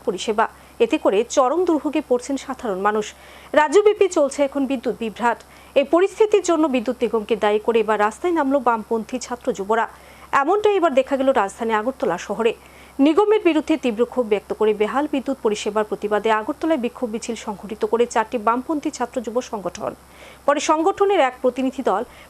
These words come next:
পরিস্থিতি স্বাভাবিক করে তোলার দাবিতে টিআরটিসি কমপ্লেক্সে বিদ্যুৎ দপ্তরের দায়িত্বপ্রাপ্ত আধিকারিকের সঙ্গে দেখা করে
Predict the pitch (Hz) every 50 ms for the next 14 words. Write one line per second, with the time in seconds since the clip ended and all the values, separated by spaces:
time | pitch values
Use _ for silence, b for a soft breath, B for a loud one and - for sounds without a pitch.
0 | B - 320 359 370 - - 427 415 403 - - 320 - - 277 254 277 269 -
1 | 277 269 262 - - 208 214 208 196 - 214 208 226 214 - 247 - - - 277
2 | 294 302 - 320 - - 311 - 247 220 214 - 220 214 - - 247 214 208 240
3 | 226 - 320 277 - 277 247 - - 254 247 240 214 202 190 - - 202 - 214
4 | 208 - 220 208 190 - 214 - 202 196 190 214 208 - 233 220 220 233 208 233
5 | 226 - 262 - 277 277